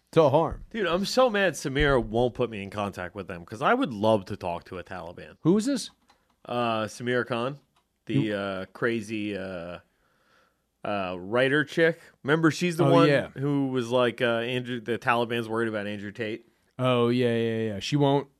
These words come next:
Speaker 1: she won't put you in, in contact?
Speaker 2: I D M'd her. She hasn't answered yet.
Speaker 1: What a dumb bitch.
Speaker 2: What a dumb whore.
Speaker 1: Ugh, I'm glad she can't get medical treatment in Afghanistan now.
Speaker 2: Okay, so I got, uh, let's see. Um,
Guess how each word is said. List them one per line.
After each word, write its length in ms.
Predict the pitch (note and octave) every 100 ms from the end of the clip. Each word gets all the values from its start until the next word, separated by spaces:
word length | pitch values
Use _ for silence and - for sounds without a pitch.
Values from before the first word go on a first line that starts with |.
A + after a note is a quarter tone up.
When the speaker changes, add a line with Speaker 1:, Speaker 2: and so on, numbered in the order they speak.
| _ -
Speaker 1:
she 180 | - C3+
won't 220 | B2+ A#2
put 180 | C3+ C3
you 420 | A#2+ A#2 A2+ A2
in, 320 | - A#2+ A2 - _
in 140 | B2
contact? 520 | A#2 A2+ A2 D#3+ E3+ - _ -
Speaker 2:
I 100 | B2+
D 180 | B2+ D3+
M'd 180 | D3 C3+
her. 60 |
She 120 | G2+ A2+
hasn't 200 | A2 G#2
answered 300 | A2 G#2 F#2
yet. 200 | F2+ -
Speaker 1:
What 200 | - B2
a 60 | G3+
dumb 420 | - - B2+ C#3+
bitch. 180 | G#2+ A#2+
Speaker 2:
What 100 | E3+
a 80 | A3
dumb 460 | D#3+ - A#2 C3 B2+
whore. 300 | A2 F#2+ - _ - - - - - -
Speaker 1:
Ugh, 200 | B2+ G#2 - -
I'm 180 | B2+ D3
glad 260 | C#3+ D3+ C#3+
she 140 | C3
can't 240 | A2 B2
get 120 | G#2+ G#2
medical 460 | G#2 G2+ G2 F#2 -
treatment 460 | - G2+ F2 E2+ -
in 340 | - G#2 F#2+ E2+
Afghanistan 680 | F#2 - F#2+ E2 - F2 D#2+
now. 140 | D2+ - _ _ _ _ B2+
Speaker 2:
Okay, 280 | C3 A2 F#2+
so 200 | - B2
I 120 | A#2
got, 320 | A2+ B2+ B2
uh, 460 | B2 A#2 A2+ G#2+ G2 - _ _ _ _ _ _ _ _ _ _ -
let's 220 | B2+ -
see. 220 | G#2+ F2 _ _ - _ -
Um, 640 | A#2 A#2 A2+ A2 G2+ F#2